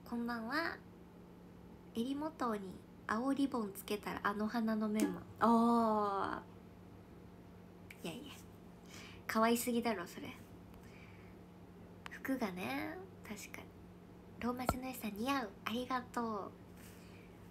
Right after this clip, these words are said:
きなこいさん、昨夜ハルポンの誕生日の話。お、確かにしてたよね、昨日。何かあげるのってね。そうよ。めっちゃ白よき。ありがとう、よしさん。嬉しいです。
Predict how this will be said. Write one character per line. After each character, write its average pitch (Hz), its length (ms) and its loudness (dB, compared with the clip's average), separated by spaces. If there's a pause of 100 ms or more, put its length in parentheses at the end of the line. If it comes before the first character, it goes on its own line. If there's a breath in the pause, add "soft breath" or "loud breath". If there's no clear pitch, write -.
(520)
き - 140 -4
な 302 140 4
こ - 200 2
い 349 80 6
さ 349 260 10
ん、 285 160 0
昨 - 300 0
夜 311 140 8
ハ 311 120 4
ル 320 100 6
ポ 247 180 2
ン 214 80 2
の 208 100 0
誕 220 260 2
生 233 160 6
日 208 120 4
の 190 80 -4
話。 185 400 -4
お、 277 120 12
確 392 300 12
か 359 140 12
に 277 200 10
し 269 60 2
て 381 160 8
た 440 120 12
よ 285 180 12
ね、 233 360 8
昨 233 160 4
日。 202 380 4
何 233 240 4
か 208 140 4
あ 196 60 2
げ 214 120 4
る 220 140 0
の 208 180 4
っ 220 60 2
て - 140 -6
ね。 196 260 -4 (1600 loud breath)
そ - 120 -2
う 285 60 2
よ。 214 520 0 (500)
め 220 120 2
っ 233 60 -2
ち - 100 2
ゃ 320 40 8
白 359 280 8
よ 294 140 10
き。 262 340 0
あ 254 100 4
り 320 140 6
が 359 160 6
と 277 200 -4
う、 254 80 0
よ 254 120 2
し 262 180 -2
さ 240 180 -2
ん。 202 60 -4 (640)
嬉 233 260 -2
し 233 180 -2
い - 20 -4
で 208 200 -4
す。 - 120 -12